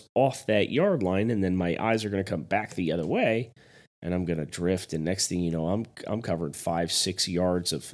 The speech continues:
of space horizontally. I'm wasting movement while my eyes are moving to track the football. And I think about the kinds of receivers we're gonna perceive in this offense that are probably gonna be running a lot of stuff over the middle of the field.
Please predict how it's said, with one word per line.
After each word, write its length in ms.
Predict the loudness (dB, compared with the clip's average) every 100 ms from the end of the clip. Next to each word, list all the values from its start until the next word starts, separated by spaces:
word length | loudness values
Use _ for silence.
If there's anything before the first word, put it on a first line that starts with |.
| -12
of 160 | -8 0
space 600 | 2 2 0 0 0 -4 -6 -20 -20 -20
horizontally. 840 | -4 2 4 4 4 2 0 0 0
I'm 140 | 2
wasting 600 | 4 4 4 2 0 0
movement 400 | 0 0 -2 -2
while 160 | 0 2
my 180 | 0 0
eyes 280 | 2 2 2
are 60 | 0
moving 320 | 0 0 -2
to 100 | -6
track 340 | -8 -8 -10
the 80 | -14
football. 480 | -14 -14 -10 -12 -12 _ -20 -20 -20 -20 -6
And 120 | 0
I 80 | 2
think 160 | 4
about 200 | 4 2
the 60 | -2
kinds 380 | -2 2 2 0
of 80 |
receivers 500 | 0 2 2 0 -2
we're 80 | -4
gonna 140 | -4 -6
perceive 520 | -4 0 2 2 2
in 140 | 2
this 240 | 2 4 4
offense 540 | 0 0 -2 -2 -4 -10 -20 -14
that 80 | -8
are 60 | -6
probably 460 | 0 2 4 4
gonna 160 | 2 4
be 120 | 2
running 240 | 2 0
a 100 | -2
lot 180 | -2 0
of 60 | 2
stuff 300 | 2 2 0
over 160 | -2
the 80 | -2
middle 360 | -4 -2 0 0
of 100 | -2
the 40 |
field. 420 | -2 0 0 0